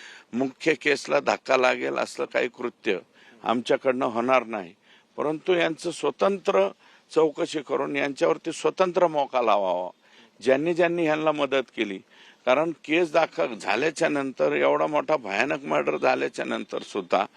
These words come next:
हे, अ, त्याला, अ, आरोपीला, अ, एसआयटीच्या ऑफिसपर्यंत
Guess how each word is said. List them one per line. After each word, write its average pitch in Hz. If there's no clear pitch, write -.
हे, 170
अ, 113
त्याला, 143
अ, 107
आरोपीला, 131
अ, 101
एसआयटीच्या 160
ऑफिसपर्यंत 147